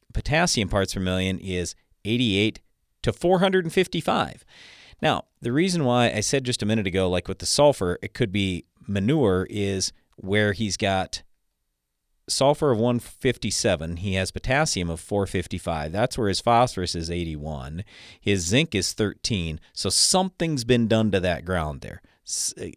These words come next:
more application of fertilizer, and I'm assuming it's manure. So in those spots,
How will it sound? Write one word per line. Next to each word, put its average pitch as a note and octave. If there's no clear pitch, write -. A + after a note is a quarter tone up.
more A2
application A2+
of F2
fertilizer, E2
and F2
I'm F2
assuming A2+
it's -
manure. D#2
So A2+
in G2+
those E3+
spots, -